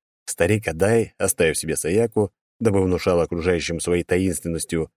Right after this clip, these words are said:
послал меня в люди. Помочь, чем смогу. На мой робкий возглас, что как бы они все ищут конкретно меня, дед посмотрел как на дурака, а потом даже сказал вслух,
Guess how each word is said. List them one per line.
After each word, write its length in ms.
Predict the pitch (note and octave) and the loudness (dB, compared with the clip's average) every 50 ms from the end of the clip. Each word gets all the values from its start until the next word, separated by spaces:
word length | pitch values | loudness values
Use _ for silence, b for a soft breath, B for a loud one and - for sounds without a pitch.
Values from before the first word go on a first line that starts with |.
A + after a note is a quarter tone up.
| _ _ _ _ _ _ _ | _ _ _ _ _ _ _
послал 380 | - D3+ C#3+ - D3 C#3+ D#3+ D#3 | 0 0 2 2 2 2 2 2
меня 260 | C#3+ D3 C#3+ D3 C#3+ | 2 2 2 2 0
в 80 | A#2 | 0
люди. 360 | F2 D#2+ D#2+ C#2+ C#2 C#2+ B1+ - _ _ _ _ _ _ _ _ _ _ | -2 -4 -4 -4 -6 -8 -10 -12 _ _ _ _ _ _ _ _ _ _
Помочь, 480 | - E2 D#2+ A2+ E3+ F#3 - - - - | -4 -2 0 2 2 2 0 -2 -2 0
чем 220 | - B2 A#2 G#2+ | 0 0 0 0
смогу. 440 | G#2 - F#2+ F#2 - D2 C2+ A#1+ - _ _ _ _ _ _ _ _ _ _ _ _ | 0 -2 -2 -2 -2 -4 -8 -8 -10 _ _ _ _ _ _ _ _ _ _ _ _
На 140 | - E2+ F2 | -2 0 4
мой 240 | F2+ G2+ G2+ G2 G2 | 4 4 6 6 6
робкий 340 | G2 G2 F#2+ - - - F2+ | 6 4 2 2 0 -2 0
возглас, 560 | F2+ F#2 G2+ G#2 G2 G2+ G2+ G#2 A2 F#2+ - | 2 4 4 4 4 2 2 2 2 2 -2
что 260 | - - - F2 D#2+ | -6 -4 -4 -2 0
как 200 | - F2 F2 E2+ | 0 0 0 2
бы 120 | E2+ F2 | 2 2
они 180 | F2 F2 F2+ F2+ | 2 2 2 0
все 300 | E2 - - F#2+ F2+ F2+ | -2 0 0 0 2 2
ищут 260 | F2 D#2 - F2 - | 0 -2 -4 -6 -2
конкретно 480 | - G2+ G#2+ G#2+ - G2+ G2 F2 - F2+ | 0 0 0 2 0 0 0 0 0 -2
меня, 420 | F2 F2 E2+ E2+ F2+ G#2 A2+ A2+ - | -2 -2 0 0 2 2 2 0 -2
дед 340 | D#2+ D#2 D#2 A#2 D3+ - | -6 -4 0 0 0 0
посмотрел 440 | - B2+ B2 - C3+ A2+ A2+ C#3+ D3 | 0 -2 -2 0 -2 0 2 2 2
как 220 | A#2+ - B2 - - | 2 -2 -4 -2 -2
на 80 | F#2 | 0
дурака, 500 | E2+ E2+ E2+ E2 - - A#2 C3+ C3 A2+ _ _ _ _ _ _ - | 2 2 2 2 2 2 2 0 0 -4 _ _ _ _ _ _ -2
а 80 | F2 | -2
потом 220 | G2 C3+ - D3+ C3+ | 0 2 2 2 2
даже 180 | C#3+ C3+ C3 | 2 0 0
сказал 380 | A#2+ - - A#2 A#2 B2 A#2+ - | -2 -2 -2 0 2 2 2 0
вслух, 400 | - - F2+ A#2+ A#2+ - - | 0 -2 -2 -2 -2 -2 -8